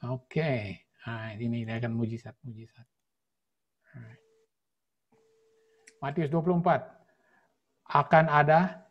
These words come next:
Kristus-Kristus yang palsu, nabi-nabi palsu. Mereka akan membuat signs and wonders. Mereka akan membuat mujizat-mujizat.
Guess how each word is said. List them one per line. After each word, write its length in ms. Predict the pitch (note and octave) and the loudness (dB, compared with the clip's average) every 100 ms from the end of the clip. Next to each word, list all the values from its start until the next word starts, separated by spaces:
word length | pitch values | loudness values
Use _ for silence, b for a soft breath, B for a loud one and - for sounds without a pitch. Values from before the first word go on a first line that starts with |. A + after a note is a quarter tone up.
| _ _ _ - | _ _ _ 0
Kristus-Kristus 1040 | D#3+ D#3+ - F3+ D#3+ - E3+ D3+ - E3 E3+ | 4 4 6 6 6 6 4 4 4 4 4
yang 180 | D#3 D3+ | 2 6
palsu, 540 | E3 D#3 D3 E3 D3+ | 8 8 4 2 4
nabi-nabi 640 | C#3 D3 D#3 D3+ D3 D3 D3+ | 4 2 2 2 0 -2 -4
palsu. 560 | D#3 D3+ C#3+ - D#3 | -2 -2 -4 -4 -4
Mereka 480 | C#3+ C#3+ C3+ D#3 C#3 | -4 -6 -2 0 0
akan 300 | C3+ D3+ C#3+ | -2 -4 -2
membuat 420 | C#3+ D3 D#3 D#3+ - B B _ | -2 2 4 4 -2 B B _
signs 640 | - E3 D#3 E3 E3 D3 D#3+ | -2 0 0 0 -2 -4 -8
and 320 | C#3+ D3 D3 | -8 -6 -6
wonders. 580 | D3 D3+ D3+ C#3 B2 - | -4 -6 -6 -8 -8 -10
Mereka 400 | C#3 C3 C#3 C3 | -10 -8 -8 -6
akan 160 | C#3+ | -8
membuat 400 | C3+ C3 C3+ C3+ | -8 -6 -6 -6
mujizat-mujizat. 1040 | C#3 C3 B2+ B2+ C3 C#3+ C3 C3+ B2 B2 | -8 -10 -10 -10 -12 -12 -12 -12 -12 -14